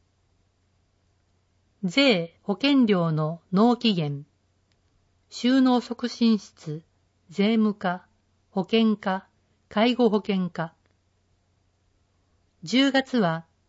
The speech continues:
市県民税第三期普通徴収、及び国民健康保険税、後期高齢者医療保険料、介護保険料の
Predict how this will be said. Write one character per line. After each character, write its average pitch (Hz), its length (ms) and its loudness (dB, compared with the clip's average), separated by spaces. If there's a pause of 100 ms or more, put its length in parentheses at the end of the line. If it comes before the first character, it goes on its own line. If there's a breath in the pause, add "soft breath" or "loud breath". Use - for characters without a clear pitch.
(340)
市 - 460 -2
県 277 300 2
民 277 240 2
税 160 520 -4 (200)
第 247 220 0
三 214 320 0
期 160 480 -6
普 190 120 -4
通 262 320 0
徴 247 280 0
収、 151 460 -6 (460)
及 233 280 2
び 156 240 -4 (640)
国 247 300 0
民 285 220 2
健 269 180 2
康 262 320 0
保 233 100 -2
険 233 300 0
税、 156 480 -4 (340)
後 285 260 2
期 214 160 -4
高 233 280 2
齢 214 200 4
者 170 360 -4
医 196 100 -4
療 254 260 2
保 240 80 0
険 240 320 2
料、 156 440 -4 (460)
介 254 240 2
護 254 140 2
保 240 80 2
険 240 340 2
料 156 420 -4 (280)
の 175 240 -6